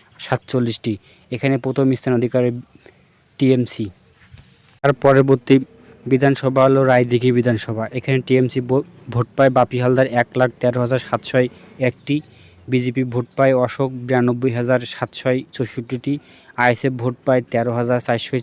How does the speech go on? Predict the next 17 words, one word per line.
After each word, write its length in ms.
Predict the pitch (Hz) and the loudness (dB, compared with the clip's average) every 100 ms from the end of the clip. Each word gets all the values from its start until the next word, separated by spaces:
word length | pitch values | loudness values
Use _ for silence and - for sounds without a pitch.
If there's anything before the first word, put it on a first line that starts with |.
| - | -4
চুয়াল্লিশটি, 580 | 127 120 120 - 143 151 - - - _ | -2 -2 -4 -4 -2 -2 -4 -20 -20 _
এলএফ 340 | 135 131 135 - 135 | 0 2 0 -4 -4
ভোট 140 | 123 123 - | -2 -4 2
পায় 200 | 131 127 - - _ - | 2 2 -6 -20 _ -2
আট 160 | 123 127 | -2 0
হাজার 260 | 127 131 120 | 2 0 0
পাঁচশো 320 | - 123 - 131 123 - 127 - - - - - | -2 -2 -2 -2 -2 -2 -6 -6 -12 -16 -20 -4
আটষট্টিটি। 640 | 123 - - - 123 107 107 - | -4 -2 -6 -2 -4 -2 -6 -4
অর্থাৎ 220 | 120 143 156 | -2 -2 2
এই 60 | 143 | 2
কেন্দ্রেও 420 | 139 135 131 143 131 | 6 6 8 8 8
কিন্তু 260 | 127 123 131 120 - - - 131 | 6 8 6 6 -2 -14 -2 4
বি-, 200 | 131 147 139 | 8 10 10
এই 80 | 127 | 8
টিএমসি 360 | - 131 120 123 117 | 8 8 8 8 8
এগিয়ে 220 | 113 113 | 8 8
আছে। 180 | 98 - | 6 -2